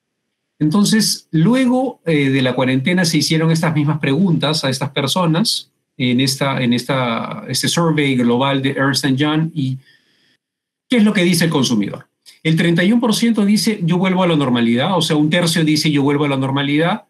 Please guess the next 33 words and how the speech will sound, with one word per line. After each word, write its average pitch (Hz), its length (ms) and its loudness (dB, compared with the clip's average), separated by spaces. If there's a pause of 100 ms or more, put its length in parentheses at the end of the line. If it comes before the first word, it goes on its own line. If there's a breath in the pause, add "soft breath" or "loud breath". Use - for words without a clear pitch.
consumo 147 400 2
igual 143 300 2
a 143 40 0
lo 135 120 2
habitual, 131 560 0 (160)
no 135 260 2
me 151 140 2
veo 139 160 2
afectado, 175 720 -2 (200)
no 175 160 0
me 175 120 2
preocupo 131 360 -4
por 117 140 -6
los 113 160 -4
efectos". 170 680 -4 (760)
Otros 160 320 0
tienen 151 320 2
un 151 280 2
cuidado, 147 880 0 (180)
eh, 120 600 0
son 160 240 2
cuidadosamente 156 720 2
extravagantes, 160 800 0
un 135 140 0
cuarto, 139 360 -2
un 180 60 0
veinticinco 135 500 0
por 120 140 -2
ciento, 147 340 -2
consumo 147 380 0
igual 135 360 2
o 147 60 2
mayor, 127 500 0